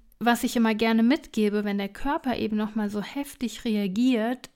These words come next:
ganz, ganz schnell sind wir dann in der Story dazu, oh, ich fühle das, weil er mir noch so wichtig ist. Ich fühle das, weil ich ihn so sehr will oder wollte oder weil ich ihn so mag oder weil er so ein toller Mensch ist. Ich glaube aber, das ist ein bisschen die falsche Geschichte.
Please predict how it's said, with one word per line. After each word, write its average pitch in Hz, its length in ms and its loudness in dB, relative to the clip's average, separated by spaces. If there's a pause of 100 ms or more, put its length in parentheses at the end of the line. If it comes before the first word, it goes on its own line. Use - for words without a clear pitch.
(180)
ganz, 254 280 0
ganz 240 220 -2
schnell 254 220 2
sind 254 180 4
wir 233 80 0
dann 226 160 0
in 220 160 0
der 214 120 -2
Story 240 380 2
dazu, 226 600 -2 (500)
oh, 220 100 0
ich - 180 -4
fühle 294 240 4
das, 247 280 0
weil 220 160 -2
er 233 100 2
mir 233 120 2
noch 208 120 0
so 208 140 -8
wichtig 233 400 -4
ist. - 160 -12
Ich - 180 -8
fühle 294 260 2
das, 202 260 -2
weil 190 160 -4
ich 254 200 -2
ihn 220 200 -2
so 240 280 0
sehr 208 640 0 (200)
will 220 600 4
oder 190 280 2
wollte 233 500 4
oder 185 160 0
weil 185 120 -2
ich 196 100 -8
ihn 196 100 0
so 202 120 0
mag 220 340 4
oder 190 140 -2
weil 190 100 2
er 196 80 -2
so 202 80 -2
ein 196 100 2
toller 214 260 0
Mensch 262 340 2
ist. 240 380 -4 (640)
Ich - 140 -6
glaube 247 320 2
aber, 202 340 2
das 208 160 -4
ist 226 140 -6
ein 220 60 2
bisschen 226 200 0
die 208 80 2
falsche 214 320 -2
Geschichte. - 540 -4